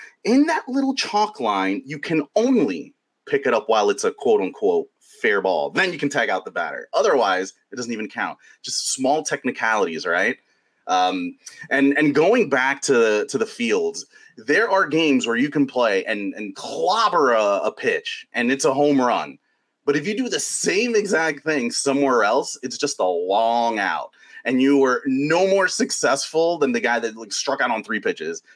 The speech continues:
Congrats, you guys did the same exact job, even though the sta-, it's just the stadium's a little bit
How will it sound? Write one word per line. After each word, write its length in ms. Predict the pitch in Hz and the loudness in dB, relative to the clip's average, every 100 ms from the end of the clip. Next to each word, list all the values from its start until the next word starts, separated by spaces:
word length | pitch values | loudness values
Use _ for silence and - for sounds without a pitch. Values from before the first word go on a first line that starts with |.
| - | -8
Congrats, 460 | 127 131 101 90 | -2 0 0 -2
you 60 | 107 | 0
guys 200 | 113 98 | 0 -2
did 140 | 110 | -6
the 80 | 98 | -4
same 280 | - 131 120 | -2 -2 -2
exact 380 | 104 104 98 95 | -2 -2 -2 -2
job, 340 | 90 71 - - _ - - | -2 -4 -8 -16 _ -20 -12
even 320 | 160 151 143 | -4 0 2
though 260 | 135 120 | 4 2
the 100 | 104 | 0
sta-, 280 | 110 - 107 | -4 -4 -6
it's 240 | 113 117 - | -6 -10 -14
just 140 | - | -12
the 60 | 117 | -10
stadium's 420 | - 120 113 110 | -6 -4 -4 -4
a 60 | 98 | -2
little 600 | 98 107 120 131 120 107 | -2 -2 -2 -2 -2 0
bit 200 | 104 | -2